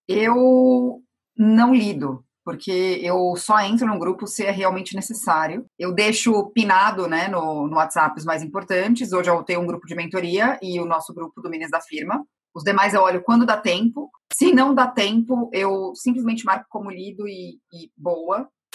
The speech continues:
Eu não fico lendo. Por exemplo, ah, grupo do condomínio, eu sei que meu marido dá conta de ver, então ele vê, <laughs> e eu falo, "E aí, aconteceu alguma coisa interessante?" Eu já nem pergunto mais, se aconteceu, ele me fala.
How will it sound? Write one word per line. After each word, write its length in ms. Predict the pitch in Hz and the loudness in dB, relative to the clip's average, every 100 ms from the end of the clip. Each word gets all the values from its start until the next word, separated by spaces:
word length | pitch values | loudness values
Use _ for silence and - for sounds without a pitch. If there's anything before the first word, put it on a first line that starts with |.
| - - | -18 -12
Eu 120 | 160 | -8
não 160 | 180 | -8
fico 240 | - 196 180 | -10 -12 -6
lendo. 380 | 156 151 202 - _ | -6 -6 -10 -14 _
Por 100 | 214 | -4
exemplo, 400 | 214 214 185 180 - | -2 -2 -4 -6 -4
ah, 300 | 208 185 143 - _ | -2 -2 -4 -12 _
grupo 400 | 175 220 285 285 | -4 -2 -2 -2
do 100 | 254 | -2
condomínio, 720 | 262 254 254 202 165 143 135 _ _ - | 2 4 2 0 -6 -8 -10 _ _ -16
eu 40 | 220 | -6
sei 120 | 269 | -2
que 120 | 269 | 2
meu 80 | 262 | 2
marido 240 | 262 233 | 2 0
dá 100 | 254 | -2
conta 240 | 254 240 240 | 0 -2 -2
de 80 | |
ver, 380 | 233 208 220 294 | -4 -4 -4 -8
então 300 | - - 175 | -10 -4 -2
ele 100 | 180 | -2
vê, 300 | 190 196 - _ | -4 -6 -8 _
<laughs> 180 | - 196 | -2 0
e 60 | 196 | 2
eu 120 | 175 | 0
falo, 240 | 156 147 - | -2 -4 -4
"E 140 | 262 | 0
aí, 180 | - 143 | 0 -2
aconteceu 320 | 147 170 196 | -8 -8 -8
alguma 140 | 135 - | -10 -16
coisa 100 | 135 | -18
interessante?" 400 | 143 135 180 - _ _ - | -18 -8 -8 -8 _ _ -4
Eu 80 | 226 | 0
já 80 | 285 | 0
nem 140 | 370 | 0
pergunto 320 | 370 311 294 | -4 -2 0
mais, 200 | 269 - | 0 -2
se 40 | 214 | -6
aconteceu, 320 | 226 220 240 | -6 -4 -4
ele 120 | 226 | -2
me 120 | 254 | -2
fala. 400 | - 180 170 214 | 0 2 2 0